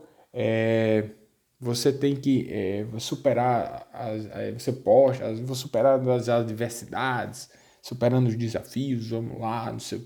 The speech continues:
quê, quem vê não sei o quê, não vê, corre. Porra, chega, ninguém, é, é, ninguém gosta de coitadismo, não. O povo, todo mundo gosta da galera que supera e, pô, calado. Ninguém é obrigado a ficar vendo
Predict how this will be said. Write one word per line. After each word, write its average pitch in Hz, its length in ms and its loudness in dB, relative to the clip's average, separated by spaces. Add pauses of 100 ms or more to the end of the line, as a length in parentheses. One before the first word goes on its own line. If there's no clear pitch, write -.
quê, 123 300 4
quem 123 120 -2
vê 117 220 4
não 117 80 0
sei 113 140 -4
o 107 40 -6
quê, 123 160 2
não 113 120 -2
vê, 104 140 0
corre. 113 600 4 (460)
Porra, 110 320 -2 (160)
chega, 165 580 0
ninguém, 127 580 0
é, 123 540 4
é, 101 40 0
ninguém 123 300 -2
gosta 131 320 4
de 123 100 -2
coitadismo, 113 800 2
não. 98 140 -4
O - 220 -18
povo, 123 500 -4
todo 143 200 4
mundo 143 160 2
gosta 117 400 4
da 123 140 0
galera 113 380 2
que 127 300 -4 (200)
supera - 680 2
e, 254 280 -2 (160)
pô, - 340 2 (440)
calado. 131 600 6 (1200)
Ninguém 190 360 4
é 302 60 8
obrigado 101 600 6
a 95 60 6
ficar 95 380 -4
vendo 95 320 -8